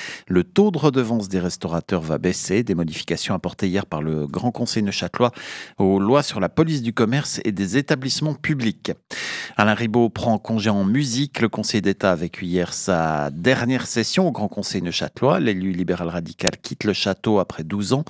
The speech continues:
Il ne se représente pas lors des élections cantonales de dimanche. Les élèves du Conservatoire de musique ont accompagné la cérémonie.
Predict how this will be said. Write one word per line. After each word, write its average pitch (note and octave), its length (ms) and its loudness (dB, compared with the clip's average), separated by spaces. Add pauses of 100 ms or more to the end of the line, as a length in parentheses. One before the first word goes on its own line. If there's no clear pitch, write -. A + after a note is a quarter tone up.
(340)
Il F#2+ 100 0
ne F2 80 0
se F#2+ 200 -2
représente A2+ 640 2
pas G#2 200 2
lors F2+ 200 -2
des F2+ 180 -4
élections F2 300 -4
cantonales F2 460 -4
de D#2 100 -6
dimanche. G2 500 -2 (400)
Les F2 160 -2
élèves F2 180 0
du - 120 -6
Conservatoire F#2 640 -2
de F2+ 80 -4
musique E2+ 420 -6
ont A#2+ 160 -4
accompagné G#2+ 540 0
la G#2+ 120 -2
cérémonie. A2 640 0